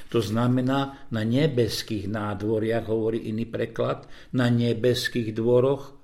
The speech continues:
„Hospodinu slávu a moc.“ Kedysi dávno, v období, keď sa cisár Augustus dostával do popredia pre celý svet,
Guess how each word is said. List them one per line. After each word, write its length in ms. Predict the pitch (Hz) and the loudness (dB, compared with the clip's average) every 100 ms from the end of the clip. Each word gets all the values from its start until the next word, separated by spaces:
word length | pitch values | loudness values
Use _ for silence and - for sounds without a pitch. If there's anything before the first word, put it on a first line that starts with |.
| - - - - - - | -18 -18 -16 -20 -16 6
„Hospodinu 800 | 120 165 - - 160 131 120 104 | 8 10 6 6 6 6 2 0
slávu 560 | - 110 107 104 104 - | 0 0 0 -2 -2 -4
a 160 | 98 | -4
moc.“ 320 | 98 - - - - - - - - - - - - - - - - | -4 -8 -12 -14 -14 -18 -20 -20 -20 -18 -16 -14 -16 -20 -20 -20 -2
Kedysi 400 | 110 113 110 123 | 0 0 0 2
dávno, 800 | 123 139 165 131 123 135 - - - - - - - - | 2 4 4 6 6 4 -2 -14 -18 -18 -18 -18 -18 -6
v 80 | |
období, 960 | 90 127 123 160 131 107 120 123 123 - - - - - | 0 0 4 6 6 6 4 2 -2 -10 -18 -18 -20 -12
keď 640 | - 113 113 - - - | 0 2 2 -4 -14 -12
sa 560 | - - 107 104 98 - - - - - - | -8 -2 0 0 -4 -8 -16 -20 -20 -20 -8
cisár 800 | - 135 - 120 113 104 92 - | -2 -2 -2 -2 0 -2 -6 -6
Augustus 1200 | 107 131 147 143 156 131 - - 76 - - - - - - - | 0 2 2 2 2 2 -4 -6 -6 -6 -12 -14 -18 -20 -20 -6
dostával 720 | 110 110 - 120 117 113 107 | -2 -2 -2 2 4 4 2
do 160 | 107 - | -2 2
popredia 720 | 139 139 135 135 104 101 98 | 2 2 0 0 0 -2 -4
pre 160 | 101 | -4
celý 400 | 98 - 110 98 | -4 0 0 0
svet, 560 | - - 101 131 - | -4 -2 0 0 -2